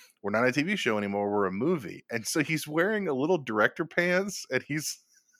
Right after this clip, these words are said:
<laughs> he's in a director's chair like he's Cecil B. DeMille. Oh, man, dude. I can't get enough of the motherfucking Crypt Keeper. I gotta, I, I gotta hunt up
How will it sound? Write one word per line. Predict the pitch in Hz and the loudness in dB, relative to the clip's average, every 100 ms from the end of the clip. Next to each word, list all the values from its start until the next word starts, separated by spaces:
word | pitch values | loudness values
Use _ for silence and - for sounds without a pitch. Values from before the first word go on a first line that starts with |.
| - | -12
<laughs> | - _ - 330 _ _ _ - - - - | -12 _ -12 -12 _ _ _ -8 -8 -10 -8
he's | 349 349 | -6 -2
in | 285 | -2
a | 233 | -4
director's | 240 196 214 - 214 - | 0 0 0 0 -4 -4
chair | - 202 214 | 2 4 4
like | 185 175 | 2 0
he's | 170 - | -4 -2
Cecil | 156 156 160 | 0 2 0
B. | 156 156 | 0 -2
DeMille. | 147 135 143 156 190 - - - - - - | -2 0 2 2 0 -6 -18 -10 -6 -6 0
Oh, | 147 147 131 98 | 6 8 8 8
man, | 98 104 101 95 | 4 4 4 2
dude. | 98 98 95 | 0 2 2
I | 123 156 | 2 2
can't | - - 151 123 | 0 2 2 2
get | 120 | -2
enough | 92 95 95 95 | 0 0 0 -2
of | |
the | 92 | -6
motherfucking | 95 95 95 98 92 92 | -2 -2 -2 -2 -4 -8
Crypt | 98 95 | -10 -8
Keeper. | 90 87 82 | -10 -8 -4
I | 104 | 0
gotta, | 139 143 113 92 - - - - _ _ _ _ - | 2 4 4 2 -2 -20 -20 -20 _ _ _ _ -4
I, | 147 190 | 0 2
I | 180 | 2
gotta | 208 165 | 6 6
hunt | - 117 107 | 6 2 0
up | 107 98 90 | 2 2 0